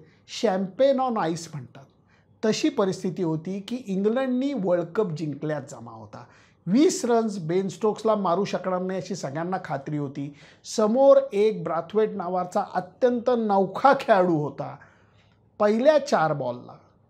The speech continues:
त्या ब्राथवेटनी बेन स्टोक्सला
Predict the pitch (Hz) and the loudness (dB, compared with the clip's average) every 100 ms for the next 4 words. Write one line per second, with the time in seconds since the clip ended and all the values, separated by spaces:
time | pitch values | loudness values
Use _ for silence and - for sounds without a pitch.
0 | _ _ _ _ - 139 143 147 - 185 | _ _ _ _ -6 -4 -2 -2 -2 -2
1 | 185 175 147 147 - _ _ 147 151 175 | -2 -4 -8 -8 -14 _ _ -8 -6 -4
2 | 165 - 202 - 190 | -6 -6 -6 -6 -10